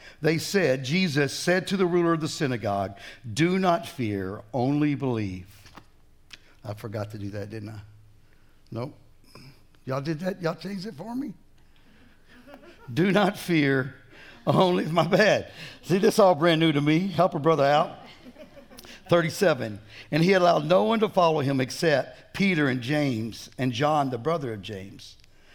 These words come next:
They came to the house of the ruler of the synagogue. And Jesus saw a commotion, people weeping and wailing loudly. And when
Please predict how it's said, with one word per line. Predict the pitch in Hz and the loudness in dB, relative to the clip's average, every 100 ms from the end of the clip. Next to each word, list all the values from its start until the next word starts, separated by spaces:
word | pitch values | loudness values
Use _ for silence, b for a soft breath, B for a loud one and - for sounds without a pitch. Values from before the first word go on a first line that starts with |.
| b | b
They | 123 123 | -4 -2
came | 147 160 | 0 0
to | 170 | 2
the | 170 | 0
house | 143 147 147 | 2 0 0
of | 165 | -2
the | 156 | 0
ruler | 131 117 | 0 0
of | 117 | -4
the | 113 | -6
synagogue. | - 135 113 98 95 104 107 - b b b b | -6 -4 -4 -6 -8 -10 -16 -20 b b b b
And | 127 131 | -4 -2
Jesus | 131 185 151 196 | 0 0 0 -2
saw | - 160 147 | 2 2 2
a | |
commotion, | - 135 156 180 - 123 | 0 0 0 0 -2 -6
people | 117 196 196 139 B B | -2 -2 0 -2 B B
weeping | - 156 208 170 170 | -2 2 2 2 2
and | 147 139 | 2 2
wailing | 165 180 160 | 2 2 2
loudly. | 156 160 170 120 107 | 2 2 2 -2 -4
And | 120 | -2
when | 135 135 | 0 -2